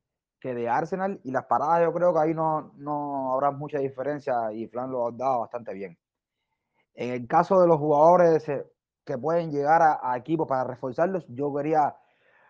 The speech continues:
ya que ustedes lo han mencionado <laughs> casi todo, hablar de, y,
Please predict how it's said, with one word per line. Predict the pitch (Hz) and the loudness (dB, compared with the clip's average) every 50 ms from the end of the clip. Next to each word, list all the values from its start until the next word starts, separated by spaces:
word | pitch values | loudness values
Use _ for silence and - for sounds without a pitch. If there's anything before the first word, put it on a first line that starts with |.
| _ _ _ _ _ _ | _ _ _ _ _ _
ya | 160 143 143 151 127 | -2 2 2 2 2
que | 151 147 143 143 - | 2 2 0 0 -2
ustedes | 156 139 - 175 165 165 | -4 -6 -2 0 2 2
lo | 160 156 | 2 0
han | 156 | 0
mencionado | 165 160 156 143 151 156 156 156 156 135 160 143 139 - _ | -2 -4 -4 -4 -4 0 0 0 0 0 -2 -4 -4 -8 _
<laughs> | |
casi | - - - 151 147 - - 147 143 131 | -10 -8 -6 -6 -8 -8 -6 -6 -4 2
todo, | 151 170 180 190 202 226 - - _ - - _ _ _ _ _ - | 6 6 6 6 4 0 -4 -12 _ -20 -20 _ _ _ _ _ -2
hablar | 131 135 139 139 147 151 160 185 180 | -2 0 0 2 2 2 2 2 2
de, | 190 190 175 165 156 147 143 139 139 131 - - - - | 2 4 6 6 6 6 4 2 0 -2 -4 -6 -6 -8
y, | 151 139 | -8 -8